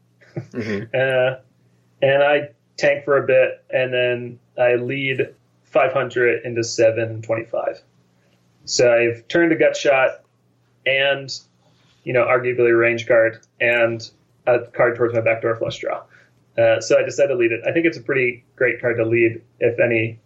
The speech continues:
Speaker 2: but you already had commented on what you thought about feeling like it's hard to lead,
Speaker 1: Well, it's
Speaker 2: uh, a jack or a queen.
Speaker 1: I th-, yeah.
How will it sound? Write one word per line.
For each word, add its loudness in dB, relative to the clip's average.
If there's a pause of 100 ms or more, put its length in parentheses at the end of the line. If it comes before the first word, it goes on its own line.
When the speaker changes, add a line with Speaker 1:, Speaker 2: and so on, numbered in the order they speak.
Speaker 2:
but 0
you 0
already 4
had -2
commented -2
on 0
what 0
you -2
thought 2
about -2 (480)
feeling 0
like -2
it's -4
hard 2
to -4
lead, -2 (520)
Speaker 1:
Well, 2
it's -4
Speaker 2:
uh, -12 (480)
a -2
jack -4 (300)
or 0
a -6
queen. -6 (960)
Speaker 1:
I -2
th-, -8 (340)
yeah. 0